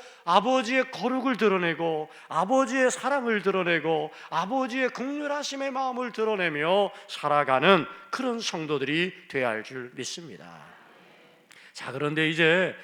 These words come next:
주님 가르치신 기도에는 너무너무 소중한 것이 있는데, 그게 바로 오늘 우리가 어떻게 거룩한 삶의 방향을 가지고 살아갈 것인지,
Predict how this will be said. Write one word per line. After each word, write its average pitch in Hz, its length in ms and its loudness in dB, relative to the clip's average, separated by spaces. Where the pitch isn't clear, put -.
주님 180 300 0
가르치신 196 500 -4
기도에는 185 640 -2
너무너무 247 600 -8
소중한 202 580 -4
것이 139 300 -10
있는데, 123 540 -4
그게 165 280 0
바로 170 520 2
오늘 185 280 2
우리가 170 320 -4
어떻게 147 760 -4
거룩한 202 640 -6
삶의 185 680 -6
방향을 147 480 -6
가지고 135 340 -8
살아갈 120 440 -10
것인지, - 460 -18